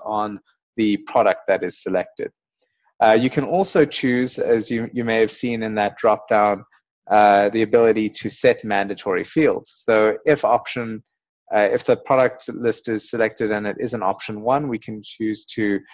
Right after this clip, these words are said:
set certain fields mandatory based on, uh, that particular, uh, uh, option.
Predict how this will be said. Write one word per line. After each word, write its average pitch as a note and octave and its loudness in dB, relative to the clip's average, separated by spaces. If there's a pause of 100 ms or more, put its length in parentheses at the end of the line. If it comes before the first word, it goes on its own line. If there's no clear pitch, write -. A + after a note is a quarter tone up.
(220)
set - 2
certain A#2+ 0
fields A2 -2
mandatory A#2 0
based G2+ 0
on, G2 -4 (460)
uh, F#2+ 0
that F#2+ 0
particular, F#2 -4 (360)
uh, F#2 -4 (360)
uh, G2+ -6
option. A#2+ -2